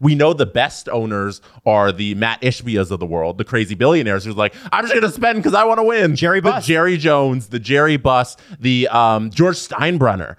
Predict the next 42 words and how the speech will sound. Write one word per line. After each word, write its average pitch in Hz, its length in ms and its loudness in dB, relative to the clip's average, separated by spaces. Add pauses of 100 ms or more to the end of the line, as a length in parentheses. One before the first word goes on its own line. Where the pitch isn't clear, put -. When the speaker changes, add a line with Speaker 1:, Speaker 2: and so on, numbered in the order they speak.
Speaker 1:
You 135 100 -4
know, 143 100 4
Speaker 2:
Oh, - 20 2
yeah. 147 300 2
Speaker 1:
those 214 120 -4
guys 156 300 0
are 151 40 -2
the 131 120 -6
guys 131 320 0
who 127 240 -2 (200)
are 127 160 2
really, 131 320 -2
are 120 140 2
great 104 420 -4
for 135 120 -8
the 110 80 -8
fans, 113 320 -2
and 104 80 -2
also 113 240 -2
they 95 140 -8
hate 107 240 -6
them, 98 220 0
but 92 140 -10
they're 95 160 -4
also 95 220 -8
awesome 95 300 -6
because 82 180 -16
they, 87 200 -12 (500)
uh, 92 180 -2
they 87 80 -6
put - 160 -8
so 104 80 -16
much 87 120 -16
money 92 200 -10
into 80 100 -14
the - 60 -20
team. 95 220 -10 (200)
Should 120 140 -4
Raptors 120 320 -2
fans 107 240 -4
be 90 100 -8
worried? 95 400 -8